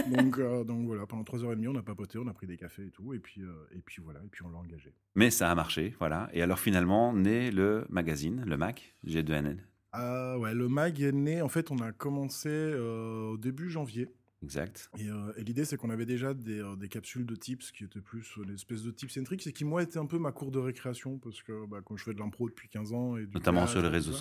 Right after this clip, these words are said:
Speaker 2: sociaux, des choses comme ça,
Speaker 1: Voilà.
Speaker 2: les hashtags,
Speaker 1: Et c'est, alors
Speaker 2: ouais.
Speaker 1: oui, voilà, c'est qu'est-ce que c'est un hashtag, c'est, euh,
Speaker 2: Ouais.
Speaker 1: qu'est-ce que c'est les trucs comme ça. Et, euh, et on s'est dit, bah, voilà, on voulait faire ça, et ça, ça nous éclatait déjà.
Speaker 2: Mais
Speaker 1: Et
Speaker 2: il y
Speaker 1: à un
Speaker 2: avait
Speaker 1: moment
Speaker 2: pas de lien direct avec le H R.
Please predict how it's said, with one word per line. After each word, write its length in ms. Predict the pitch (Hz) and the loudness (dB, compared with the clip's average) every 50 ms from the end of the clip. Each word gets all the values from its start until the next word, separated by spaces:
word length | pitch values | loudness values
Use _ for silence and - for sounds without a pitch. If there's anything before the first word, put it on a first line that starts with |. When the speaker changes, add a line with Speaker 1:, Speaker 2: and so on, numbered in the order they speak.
| 82 | -2
Speaker 2:
sociaux, 500 | 80 - - 90 90 92 95 95 95 95 | -4 0 2 4 6 6 6 6 6 4
des 60 | 90 82 | 2 0
choses 160 | - 82 - | -4 -6 -4
comme 140 | - 73 - | -4 -4 -2
ça, 240 | - 90 90 92 | 0 2 2 4
Speaker 1:
Voilà. 140 | 92 - 82 | 4 6 6
Speaker 2:
les 60 | 82 | 6
hashtags, 460 | 82 80 - - 101 98 98 98 92 90 | 6 6 4 6 6 8 8 8 6 4
Speaker 1:
Et 60 | 78 | 2
c'est, 140 | 69 - - | 2 2 2
alors 200 | 147 147 147 151 | 2 2 4 4
Speaker 2:
ouais. 140 | 147 160 | 4 4
Speaker 1:
oui, 80 | 175 175 | 4 4
voilà, 240 | 165 139 135 127 135 | 4 4 4 4 2
c'est 160 | 131 - 123 | 2 0 -2
qu'est-ce 160 | - - 143 - | -2 -2 -4 -4
que 80 | 127 | -4
c'est 140 | 107 - 120 | -4 -4 -2
un 80 | 113 120 | -2 0
hashtag, 460 | 156 151 - - 120 117 120 117 107 | 0 -2 -2 -2 -4 -4 -4 -6 -8
c'est, 100 | - 120 | -8 -8
euh, 140 | 113 110 143 | -6 -4 -2
Speaker 2:
Ouais. 60 | 143 - | -2 -2
Speaker 1:
qu'est-ce 160 | 120 104 - | -4 -6 -6
que 60 | 117 | -8
c'est 200 | 101 - 110 110 | -8 -6 -6 -4
les 120 | 110 113 110 | -4 -4 -6
trucs 180 | - - 107 | -6 -8 -8
comme 80 | 117 127 | -8 -6
ça. 160 | 180 202 - - - | -8 -8 -10 -10 -6
Et, 220 | 135 139 143 143 | -4 0 2 2
euh, 280 | 139 139 135 135 131 131 127 131 131 135 | 2 4 4 2 2 2 0 0 0 0
et 40 | 131 | 0
on 60 | 131 | -2
s'est 140 | 123 - 139 | -2 -4 -4
dit, 100 | 139 160 | -4 -4
bah, 120 | 160 143 123 | -2 -2 -2
voilà, 160 | 113 120 131 | -2 -2 -2
on 60 | 143 135 | -4 -4
voulait 240 | 101 107 110 117 | -6 -6 -8 -8
faire 200 | 110 - 120 110 - | -8 -8 -8 -6 -4
ça, 340 | - 151 143 151 160 147 120 | -2 0 0 2 2 2 0
et 80 | 113 | -2
ça, 180 | 110 - 135 117 | -4 -6 -8 -6
ça 100 | - 117 | -4 -4
nous 120 | 117 107 113 | -4 -4 -4
éclatait 300 | 110 113 113 - 117 110 | -4 -6 -6 -8 -6 -6
déjà. 340 | 113 117 127 165 202 240 - - - | -4 -4 -4 -4 -6 -8 -8 2 6
Speaker 2:
Mais 100 | 92 92 | 8 10
Speaker 1:
Et 20 | |
Speaker 2:
il 20 | 123 | 10
y 20 | |
Speaker 1:
à 40 | 143 | 10
un 20 | 135 | 10
Speaker 2:
avait 80 | 123 | 10
Speaker 1:
moment 40 | 87 | 8
Speaker 2:
pas 100 | 95 87 | 8 8
de 80 | 87 87 | 8 6
lien 320 | 80 85 82 82 82 80 | 6 6 8 8 6 6
direct 320 | 78 73 80 78 80 76 - | 4 4 2 2 2 2 0
avec 120 | - - | -2 -2
le 80 | - 65 | -2 -4
H 160 | - - - | -2 -2 -4
R. 240 | 64 62 - - | -4 -4 -6 -10